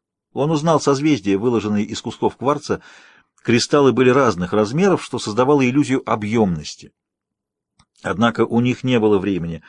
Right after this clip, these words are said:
восхищаться мастерством древних художников. «А что насчет ключа?» — напомнила Сейхан. «На острове Барси ты решил, что крест содержит комбинацию для того, чтобы отпереть склеп?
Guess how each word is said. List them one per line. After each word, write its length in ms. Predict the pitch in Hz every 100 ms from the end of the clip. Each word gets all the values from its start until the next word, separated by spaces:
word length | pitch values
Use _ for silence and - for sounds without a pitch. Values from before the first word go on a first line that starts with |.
| - - -
восхищаться 640 | 87 98 - 92 113 - 95
мастерством 500 | 95 101 - 107 92
древних 340 | 92 95 87
художников. 560 | - 104 143 117 - - _ _ _ _ _ _ _ _ _ _ _ _
«А 120 | 101
что 220 | 92 -
насчет 240 | 131 - -
ключа?» — 420 | 101 90 107 123 _ _ _ _ _ -
напомнила 520 | 101 95 107 101 98
Сейхан. 440 | 104 98 101 92 - _ _ _ _ _ _ _ _ _ _
«На 160 | 90 117
острове 360 | 143 139 139
Барси 420 | 123 147 127 - 123
ты 160 | -
решил, 260 | 131 120 131
что 180 | - 113
крест 420 | 120 117 - _
содержит 440 | - 107 110 101 -
комбинацию 580 | 107 110 117 107 104
для 120 | 90 98
того, 160 | 113
чтобы 240 | 104 101 101
отпереть 320 | 104 110 92
склеп? 360 | - 143 160